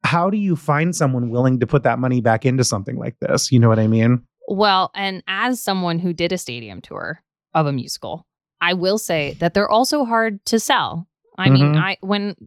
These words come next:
Speaker 2: when I did Barbie, it was a stadium tour. We were in, like, as Justin Bieber was leaving, we were loading in.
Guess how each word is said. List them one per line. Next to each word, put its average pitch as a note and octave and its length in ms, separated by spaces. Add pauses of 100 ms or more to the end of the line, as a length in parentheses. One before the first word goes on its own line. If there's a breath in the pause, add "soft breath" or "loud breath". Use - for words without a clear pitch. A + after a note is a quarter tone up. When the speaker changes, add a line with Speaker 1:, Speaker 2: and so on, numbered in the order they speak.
Speaker 2:
when F3+ 260
I E3 140
did G#3+ 200
Barbie, E3 520 (420)
it E3+ 120
was F#3+ 160
a A#3 60
stadium D#3+ 480
tour. A2 340
We F3 300
were G3+ 320
in, E3 380 (120)
like, D#3+ 480
as F#3+ 320
Justin F#3 520
Bieber F3+ 420
was E3 260
leaving, D#3 580
we E3 160
were F3+ 180
loading D#3+ 460
in. D#3 340